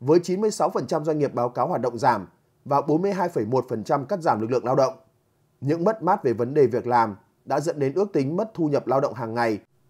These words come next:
ở mức hai mươi lăm phẩy năm triệu đô la Mỹ, làm xói mòn nghiêm trọng khả năng phục hồi kinh tế của các hộ gia đình Palestine.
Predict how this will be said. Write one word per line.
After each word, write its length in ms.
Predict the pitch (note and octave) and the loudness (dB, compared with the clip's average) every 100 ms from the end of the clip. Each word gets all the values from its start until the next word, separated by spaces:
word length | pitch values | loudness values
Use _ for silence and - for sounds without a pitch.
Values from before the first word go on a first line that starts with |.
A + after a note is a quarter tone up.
| _ | _
ở 140 | D3 C3 | 2 4
mức 180 | D#3 | 2
hai 120 | - E3+ | 0 0
mươi 100 | F3 | 2
lăm 120 | D#3+ | 0
phẩy 140 | B2+ | -2
năm 180 | B2+ D3 | -4 -4
triệu 180 | - B2 | -2 2
đô 120 | C3 | 2
la 100 | C3 | 2
Mỹ, 360 | B2+ D#3+ F#3+ - _ _ _ | 4 6 6 4 _ _ _
làm 240 | C3+ D#3 D3 | 0 2 2
xói 180 | D#3 | 0
mòn 240 | F3 F#3 D3+ | 2 0 0
nghiêm 160 | G3 | -2
trọng 180 | F#3 F3 | -2 -4
khả 160 | B2 A2 | -4 -4
năng 140 | C#3+ | -4
phục 160 | E3 B2 | -4 0
hồi 120 | A#2+ - | 0 0
kinh 200 | D3+ C3+ | -4 -2
tế 280 | B2 B2 D#3 - | 0 2 0 -6
của 100 | - | -8
các 100 | G2 | -2
hộ 180 | E3+ A#2+ | 0 0
gia 120 | B2+ | 0
đình 120 | C3+ G2+ | -2 -2
Palestine. 520 | B2 D3+ - D#3 B2 | -2 -2 0 0 0